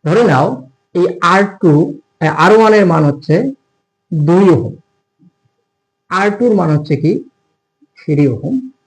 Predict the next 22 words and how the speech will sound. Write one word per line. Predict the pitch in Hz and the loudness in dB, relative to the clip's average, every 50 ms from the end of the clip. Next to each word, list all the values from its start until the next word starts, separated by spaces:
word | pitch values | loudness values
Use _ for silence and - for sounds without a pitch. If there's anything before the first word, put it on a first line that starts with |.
| _ _ _ _ | _ _ _ _
আর | - 135 139 139 - - | -6 -6 -6 -6 -8 -6
আর | - 170 180 190 | 0 0 2 2
থ্রির | 185 180 - - 196 220 208 | 0 -2 -6 -4 -2 0 0
মান | 185 165 147 139 | 0 0 0 -2
হচ্ছে | 131 131 - - 208 269 339 - - _ _ _ _ _ _ _ _ _ _ _ _ _ _ _ _ - - - | -4 -6 -8 -8 -6 -6 -8 -10 -14 _ _ _ _ _ _ _ _ _ _ _ _ _ _ _ _ -12 -4 0
ফোর | 185 180 160 | 2 2 2
ওহম। | 127 - - - - _ _ _ _ _ _ | 2 -2 -6 -12 -18 _ _ _ _ _ _
এটা | - 254 262 | -6 -4 -2
আমরা | 254 247 220 151 110 | -2 -2 -2 -2 -2
ধরে | 120 127 147 | -2 0 0
নিলাম। | 147 - - - - - _ _ _ _ _ _ _ _ _ _ _ _ _ _ - | 0 0 -2 -6 -12 -18 _ _ _ _ _ _ _ _ _ _ _ _ _ _ -6
তার | 220 233 277 | -2 0 0
আগে | 294 247 185 | 0 0 0
একটা | 175 156 - - | 0 -2 -2 -2
বিষয় | 160 151 143 143 143 | -2 -2 -2 0 0
আমি | 143 139 139 139 135 139 143 - _ _ _ _ _ _ _ _ _ _ _ _ _ - 151 139 | 0 0 0 -2 -4 -6 -10 -14 _ _ _ _ _ _ _ _ _ _ _ _ _ -6 -2 0
বলতে | 143 143 143 180 | 0 0 0 0
চাচ্ছি, | 160 - - - 120 | -2 -4 -4 -6 -6
সেটা | 139 147 | -4 -4
হচ্ছে | 147 - - | -4 -2 -4
ওহমের | - - 151 180 202 202 180 | -2 -2 0 2 2 2 0
সূত্র। | - - - 107 - - - | -2 -6 -14 -16 -18 -20 -20